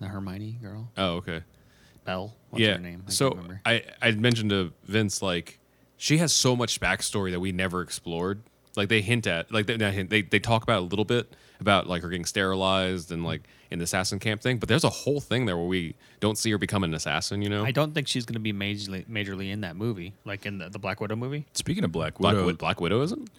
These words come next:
Speaker 1: No, I think it's gonna be, I mean, the Black Widow movie is gonna be, um, a prequel probably, and they'd even hinted about, uh, Emma, what, what, uh, what, I can't remember her name. Hold on.
Speaker 3: Emma Watson.
Speaker 1: Emma Watson, is that a girl's name? And they had hinted about her being Black Widow.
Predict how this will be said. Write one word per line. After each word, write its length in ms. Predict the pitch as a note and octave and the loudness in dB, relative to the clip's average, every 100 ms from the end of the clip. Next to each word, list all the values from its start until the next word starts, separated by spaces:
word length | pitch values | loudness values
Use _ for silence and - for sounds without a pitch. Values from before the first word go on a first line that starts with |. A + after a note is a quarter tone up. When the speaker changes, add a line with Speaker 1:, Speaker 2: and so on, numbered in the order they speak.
| - | -4
Speaker 1:
No, 220 | A#2 D3+ - | -2 -2 0
I 140 | A2+ | 0
think 160 | C3 C#3+ | 2 0
it's 120 | C3+ | -2
gonna 180 | C#3+ C3+ | -2 2
be, 300 | C#3 C#3 C3 | 4 2 2
I 60 | C3+ | 0
mean, 120 | C3+ | 2
the 80 | B2 | 4
Black 200 | C3+ C3+ | 2 2
Widow 120 | F3 | 2
movie 260 | D#3+ C3 A#2+ | 2 2 0
is 100 | A#2 | 0
gonna 180 | A#2+ A2 | 0 0
be, 360 | A2 G#2 G#2 - - - - _ - | 2 2 -2 -6 -20 -20 -20 _ -2
um, 460 | A2 G2 F#2+ G2 G2 - _ _ - | 0 0 -2 -8 -10 -20 _ _ -14
a 100 | A#2+ | -6
prequel 420 | C#3+ F3+ B2 A2 | 0 0 0 0
probably, 640 | A#2 G#2 G2+ G#2 A2 A2 | 2 0 0 0 -2 -2
and 140 | A#2+ G#2+ | -4 0
they'd 180 | G#2 | 0
even 160 | A2+ A#2 | 0 -2
hinted 340 | G2 D3+ C#3 G#2 | 0 -2 -2 -2
about, 340 | G2 F#2+ G2+ _ B2 _ | -2 -2 -4 _ -20 _
uh, 440 | G#2+ F#2 F#2 F2+ E2+ A2 - - | -4 -2 -2 -4 -8 -12 -16 -10
Emma, 360 | A2+ A2+ A2+ - _ _ | -6 -4 -4 -8 _ _
what, 120 | A#2+ A#2 _ C3 | -18 -18 _ -18
what, 140 | A#2+ A2+ - | -18 -18 -20
uh, 40 | B2 | -20
what, 240 | B2 C#3+ | -16 -14
I 80 | C3 | -14
can't 180 | - A#2+ | -10 -8
remember 180 | A#2 G2 | -8 -8
her 100 | G#2 | -12
name. 140 | F#2 G2 | -12 -14
Hold 180 | A#2 G2 | -14 -14
on. 100 | F2 _ _ - F#2+ | -16 _ _ -12 -4
Speaker 3:
Emma 240 | F2+ E2+ | 0 0
Watson. 420 | E2+ F#2 - G2+ - - | 0 -2 -2 -6 -8 -10
Speaker 1:
Emma 160 | B2 | -6
Watson, 320 | A2+ A#2 D3 C3+ | -2 -2 -2 -6
is 80 | A2 | -4
that 100 | A2+ | -4
a 40 | |
girl's 240 | A#2+ A#2+ | -2 -2
name? 160 | C3+ C3+ - - - | -2 -6 -10 -18 -6
And 120 | A#2 | 2
they 80 | B2+ | 4
had 80 | |
hinted 240 | A#2 D3+ C3 | 4 0 2
about 220 | A#2+ - | 0 2
her 180 | D3 D#3 | 2 2
being 400 | G#2 G2 F2+ F2+ - _ | 2 0 -2 -10 -20 _
Black 180 | G2 F#2 | -8 -4
Widow. 180 | C#3+ | -4